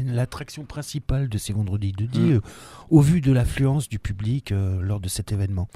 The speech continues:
Speaker 1: Eh bien, euh, David, euh, est-ce que tu aurais autre chose à rajouter ?
Speaker 2: Bah, j'espère que vous allez venir nombreux pour cette porte ouverte,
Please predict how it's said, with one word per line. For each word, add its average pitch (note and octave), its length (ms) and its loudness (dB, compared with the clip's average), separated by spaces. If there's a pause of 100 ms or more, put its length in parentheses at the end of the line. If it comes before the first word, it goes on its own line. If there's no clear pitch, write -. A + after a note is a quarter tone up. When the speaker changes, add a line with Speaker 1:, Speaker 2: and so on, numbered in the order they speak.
(120)
Speaker 1:
Eh C3 80 2
bien, D#3 300 6
euh, B2 500 4
David, B2+ 400 0
euh, A#2 400 0
est-ce - 140 -2
que B2+ 300 0
tu - 160 -6
aurais A#2+ 300 0
autre A#2 300 -2
chose B2+ 240 -4
à A#2+ 80 2
rajouter ? A2+ 640 -2 (500)
Speaker 2:
Bah, C3+ 140 0
j'espère D3 720 2
que C#3+ 100 0
vous C#3+ 220 0
allez C3+ 140 2
venir B2 180 0
nombreux C3+ 840 0
pour A2+ 140 -10
cette G#2+ 200 -8
porte - 240 -8
ouverte, A2+ 280 -6